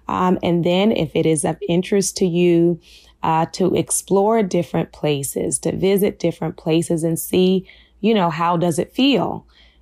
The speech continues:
You know, based on your prior experience, you'll know some of the warning signs to look out for.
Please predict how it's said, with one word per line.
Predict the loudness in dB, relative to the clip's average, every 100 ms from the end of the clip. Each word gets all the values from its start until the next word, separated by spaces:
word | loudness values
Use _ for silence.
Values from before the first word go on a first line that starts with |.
| -4
You | -2
know, | 0
based | 0 2 2 0
on | 0 0
your | 0
prior | -2 -2 0 2 0 -2
experience, | -6 -4 0 2 4 2 0 -2
you'll | 0 2
know | 2 2 2 0 -4 _
some | -8 -4
of | -2
the | -2 -2
warning | 0 0 2 0
signs | 0 -2 0 0 0 -2
to | -2
look | -2 0
out | -2 -2 -4
for. | -2 0 -2